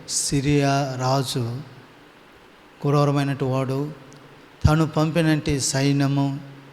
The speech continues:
గుర్రాలు, రథాలు, రౌతులు, మరి ఎంతో భయంకరమైన సైన్యము వారి చుట్టూ, వారున్న గుడారం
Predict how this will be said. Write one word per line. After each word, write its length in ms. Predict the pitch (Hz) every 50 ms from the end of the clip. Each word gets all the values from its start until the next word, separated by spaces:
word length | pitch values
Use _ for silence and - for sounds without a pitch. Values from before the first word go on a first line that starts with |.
| - - - - - - - - - - 123 147
గుర్రాలు, 540 | 143 139 147 143 139 139 135 135 135 135
రథాలు, 680 | 127 120 131 131 123 120 135 135 131 127 123 131 131 131 131 - - - - - - - - - - - - - - -
రౌతులు, 600 | 127 131 135 147 147 139 - 147 135 131 131 127 123 - - - - - - - - - - - - - - - - - - - - - - - - - - - - - - - - - -
మరి 540 | 143 147 151 147 147 139 135 131 131 127 135
ఎంతో 600 | 135 151 165 160 160 170 156 147 135 127 123 127 143 151 - - - - -
భయంకరమైన 960 | 120 123 143 147 147 143 - 151 139 139 139 135 135 123 139 131 123 120 117 127 143 - - - - - - - - -
సైన్యము 840 | - - - 147 151 160 160 160 156 147 143 135 123 123 123 127 135 - - - - - - - - - -
వారి 200 | 127 139 139 139
చుట్టూ, 400 | - - - 151 143 - 160 143
వారున్న 760 | 131 123 139 139 131 135 135 139 143 143 139 135 127 123 120 123 143 - - - - - - - - - - - - 143
గుడారం 360 | 139 143 147 143 143 143 139